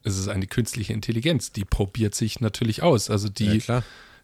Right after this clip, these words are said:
Speaker 1: lernt natürlich und schaut, w-, weil sie irgendwo anders im Internet oder in irgendeiner anderen Quelle gefunden hat, dass das,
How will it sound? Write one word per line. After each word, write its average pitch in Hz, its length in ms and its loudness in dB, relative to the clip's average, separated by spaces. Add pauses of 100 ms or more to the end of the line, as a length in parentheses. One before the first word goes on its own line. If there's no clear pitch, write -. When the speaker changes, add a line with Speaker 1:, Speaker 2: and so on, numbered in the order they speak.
(100)
Speaker 1:
lernt 110 340 4
natürlich 147 580 2
und 123 140 4
schaut, 113 580 2
w-, 120 300 -6 (420)
weil 110 420 2
sie 127 200 0
irgendwo 127 400 2
anders 120 300 2
im 113 120 0
Internet 139 460 2
oder 117 200 2
in 110 100 -2
irgendeiner 117 320 0
anderen 131 200 2
Quelle 127 260 2
gefunden 127 440 0
hat, 120 180 0
dass 104 100 0
das, - 280 -2